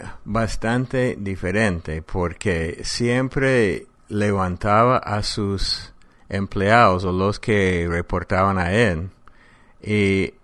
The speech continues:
cualquier error él lo cubría.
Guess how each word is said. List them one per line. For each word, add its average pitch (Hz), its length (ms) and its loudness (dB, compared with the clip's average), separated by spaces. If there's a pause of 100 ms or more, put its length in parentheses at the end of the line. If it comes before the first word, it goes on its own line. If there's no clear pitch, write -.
(160)
cualquier 120 460 2
error 123 600 4 (1080)
él 117 340 2
lo 101 160 0
cubría. 90 880 0